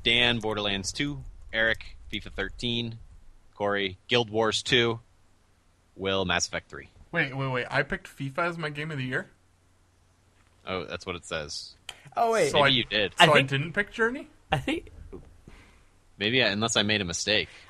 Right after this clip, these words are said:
Speaker 3: Actually, now that I think about it, I think you did pick fifa.
Speaker 1: You must have picked fifa. Yeah, not Journey.
Speaker 3: 'Cause you said, I think your argument was along the lines of what game.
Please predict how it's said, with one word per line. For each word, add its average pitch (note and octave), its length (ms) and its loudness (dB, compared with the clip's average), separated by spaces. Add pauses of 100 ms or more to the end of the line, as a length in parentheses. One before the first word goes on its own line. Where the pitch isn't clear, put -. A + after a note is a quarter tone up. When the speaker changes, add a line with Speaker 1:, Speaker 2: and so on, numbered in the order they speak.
(160)
Speaker 3:
Actually, G3 260 6
now F#3 140 6
that D4+ 100 4
I - 20 2
think F3+ 220 4
about C3+ 200 8
it, B2 60 8
I B2 40 4
think F3 180 -2
you C#3+ 60 0
did B2+ 520 -2
pick - 360 -4
fifa. G#2 500 -4 (180)
Speaker 1:
You A#2 120 0
must C3+ 200 2
have A#2 120 0
picked A#2 200 0
fifa. F#2 440 0 (420)
Yeah, G#2 340 4
not G2+ 260 2 (120)
Journey. F#2+ 420 -2 (200)
Speaker 3:
'Cause C3 320 2 (280)
you C3+ 260 4
said, B2+ 420 6 (840)
I B2 40 -6
think D3 160 0
your F3 100 8
argument B2+ 340 6
was A2+ 120 0
along A#2 200 2
the A#2 60 0
lines A#2 240 2
of A2 100 -4
what B2 280 4
game. A#2 280 0